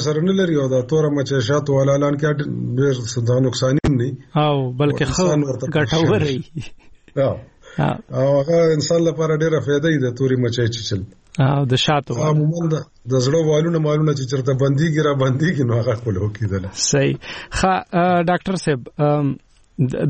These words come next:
Speaker 2: دلته راته ځینو کسانو پوښتنې هم لیکلي دي. زما په خیال کې خو د دغه سره د، آه، الرژۍ سره کېدای شي تړلې نه وي، خو په ځینو صورتونو کې کېدای شي دا هم الرژي. محمد شفیق پوپل صاحب لیکلي دي چې دی په قره باغ کې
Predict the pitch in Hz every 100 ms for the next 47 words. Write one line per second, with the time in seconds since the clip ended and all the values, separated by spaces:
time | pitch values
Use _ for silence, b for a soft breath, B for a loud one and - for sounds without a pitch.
0 | 160 190 196 180 165 160 175 170 156 185
1 | 175 151 139 - 180 156 160 139 139 135
2 | 143 156 147 165 - 170 160 - 151 135
3 | 131 135 160 170 151 143 139 - - B
4 | B B B - 143 143 139 143 143 -
5 | - 147 147 131 175 - 165 147 151 165
6 | 160 170 156 185 185 196 220 - 165 156
7 | 214 190 175 160 180 175 151 147 151 170
8 | - 151 175 175 160 135 110 104 123 123
9 | B B B B B 156 160 165 - 160
10 | 202 202 - 165 190 196 - 175 165 165
11 | 185 180 180 160 160 156 160 143 156 156
12 | 151 - 143 135 151 147 -